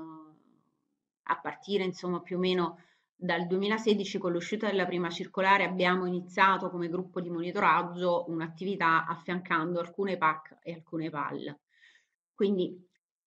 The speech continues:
sulla base appunto del lavoro fatto abbiamo ritenuto opportuno individuare con voi, ehm, analizzare con voi i contenuti del documento di screening, del piano di monitoraggio e del rapporto di avanzamento contrattuale,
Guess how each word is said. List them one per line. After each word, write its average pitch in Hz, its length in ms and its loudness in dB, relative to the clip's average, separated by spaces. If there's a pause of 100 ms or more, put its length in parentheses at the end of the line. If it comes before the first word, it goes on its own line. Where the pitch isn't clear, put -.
(600)
sulla 190 340 2
base 226 240 8
appunto 226 440 6
del 175 140 2
lavoro 185 340 4
fatto 208 760 4
abbiamo 196 340 0
ritenuto 202 400 0
opportuno 185 720 0
individuare 190 720 4
con 196 240 -2
voi, 185 720 2
ehm, 160 640 -8 (500)
analizzare 180 640 2
con 220 220 2
voi 185 280 4
i 196 40 0
contenuti 220 920 4
del 180 180 -2
documento 175 460 -6
di 156 120 -20
screening, 240 840 2
del 214 340 4
piano 175 300 0
di 165 100 0
monitoraggio 180 920 0
e 277 100 4
del 294 140 4
rapporto 277 500 -2
di 208 60 -6
avanzamento 202 640 -4
contrattuale, - 760 -12